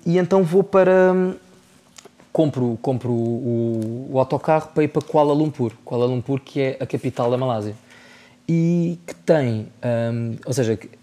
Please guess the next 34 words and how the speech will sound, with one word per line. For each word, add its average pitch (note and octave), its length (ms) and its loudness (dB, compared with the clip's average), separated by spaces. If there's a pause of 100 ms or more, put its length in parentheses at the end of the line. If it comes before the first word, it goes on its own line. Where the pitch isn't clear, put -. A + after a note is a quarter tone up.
(160)
esta, B2+ 220 -2
esta C3 440 0
cidade, A#2 280 -2
Kuala B2 180 2
Lumpur, B2+ 420 0 (520)
ah, C#3 200 2
foi D3 160 -2
fundada B2+ 480 2 (320)
mais E3 280 0
ou D3 60 4
menos A2+ 220 -2
recentemente, B2 500 -4
portanto A#2 260 -6
em A#2 80 -2
mil D3 200 2
oitocentos C3+ 420 0
e B2 60 -2
cinquenta A#2+ 360 -4
e A#2 40 -2
sete, B2+ 360 0 (460)
houve C3+ 260 2
mineiros C3+ 440 0
chineses C3 480 -2
que - 100 -12
se - 100 -6
fixaram C3 520 0
ne-, B2+ 280 -4
nesta B2 280 -4
zona, G#2 260 -4
porque - 220 -8
havia A#2+ 220 0
minas B2 760 -4
de A#2 160 -4
estanho, A2+ 680 -6